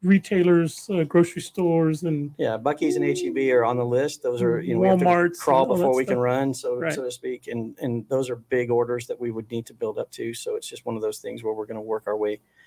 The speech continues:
Speaker 2: We've got connections at H E B. We've got some word feelers out at,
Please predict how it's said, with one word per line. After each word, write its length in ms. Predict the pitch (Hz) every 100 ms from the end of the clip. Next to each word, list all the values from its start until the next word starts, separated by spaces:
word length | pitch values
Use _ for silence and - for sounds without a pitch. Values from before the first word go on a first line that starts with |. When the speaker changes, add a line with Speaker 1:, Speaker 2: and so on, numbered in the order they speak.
| _ -
Speaker 2:
We've 140 | 151
got 160 | 156 -
connections 520 | 131 127 131 131 123
at 80 | 120
H 220 | 123 127
E 40 |
B. 360 | 120 123 120 120
We've 180 | 113 113
got 160 | 101
some 340 | - 113 104 101 _ _
word 340 | 131 123 110 -
feelers 400 | - 135 127 117
out 160 | 113 110
at, 140 | 104